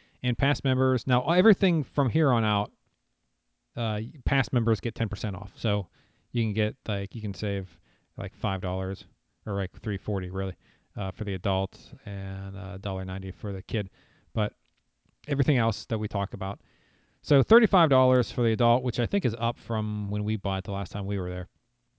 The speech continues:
Now, they've also changed w-, the way this works. Before, it was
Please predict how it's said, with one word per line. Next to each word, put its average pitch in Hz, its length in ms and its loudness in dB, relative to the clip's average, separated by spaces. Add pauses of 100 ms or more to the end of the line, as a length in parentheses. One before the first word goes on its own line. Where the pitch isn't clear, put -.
(300)
Now, 147 160 6
they've 139 120 8
also 190 360 8
changed 143 500 -2
w-, 113 240 -10
the 123 80 0
way 120 120 4
this 104 200 -4
works. 104 200 -2
Before, 233 460 4
it 151 80 2
was 127 360 2